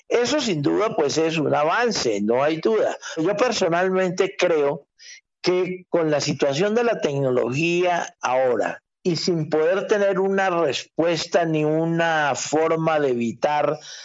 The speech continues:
la producción de desechos, es un error hacer proliferar el turismo espacial. Eso se volvió, fue una cuestión puramente comercial, ¿no? Yo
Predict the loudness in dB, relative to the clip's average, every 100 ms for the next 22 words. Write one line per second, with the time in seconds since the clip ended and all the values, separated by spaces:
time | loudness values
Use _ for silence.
0 | -14 -2 -2 2 0 0 -2 -4 0 0
1 | 0 -2 0 0 2 0 -2 0 0 0
2 | 0 0 -2 -6 _ _ -20 _ -4 -2
3 | 0 0 2 2 0 0 -4 -8 -14 _
4 | -4 -2 0 0 0 0 0 0 2 2
5 | 2 0 -2 -2 -4 -2 -2 -2 -2 -2
6 | 0 -2 0 -2 -2 _ _ _ -12 -2
7 | 0 0 0 0 0 0 0 0 0 0
8 | 0 -2 0 -2 0 0 0 0 0 -2
9 | -2 -2 -2 -4 0 0 0 -8 -2 0
10 | 0 -4 -20 -20 -20 -12 -2 0 2 0
11 | -2 -6